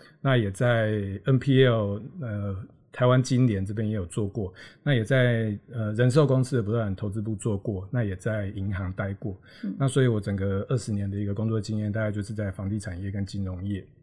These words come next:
Speaker 2: 嗯，
Speaker 1: 好。
Speaker 2: 好，主要是有一些网友常会说，
Speaker 1: 对。
Speaker 2: “哎，你们老是邀请的都是那些房市专家，一点都不接地气。”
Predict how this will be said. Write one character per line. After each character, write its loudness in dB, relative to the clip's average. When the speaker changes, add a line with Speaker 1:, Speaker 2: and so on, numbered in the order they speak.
Speaker 2:
嗯， 0
Speaker 1:
好。 -14
Speaker 2:
好， -10
主 0
要 6
是 0
有 6
一 4
些 4
网 6
友 4
常 0
会 4
说， 2
Speaker 1:
对。 0
Speaker 2:
“哎， 0
你 4
们 2
老 4
是 -2
邀 4
请 -2
的 0
都 0
是 -4
那 2
些 0
房 -2
市 -2
专 -2
家， -8
一 4
点 0
都 -2
不 -8
接 0
地 -4
气。” -4